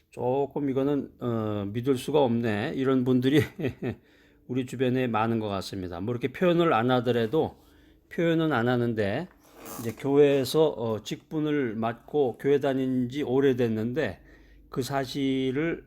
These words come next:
자기의 그 신앙 체험이라고 그럴까? 자기의 그 인격으로 믿지 못하는 분들이 많아요. 의외로 많습니다.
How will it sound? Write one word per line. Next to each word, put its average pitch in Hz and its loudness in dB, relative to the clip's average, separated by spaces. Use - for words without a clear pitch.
자기의 120 0
그 113 0
신앙 170 0
체험이라고 139 2
그럴까? 110 -2
자기의 127 0
그 117 -2
인격으로 143 2
믿지 131 -4
못하는 139 0
분들이 135 -2
많아요. 131 2
의외로 107 -4
많습니다. 107 -6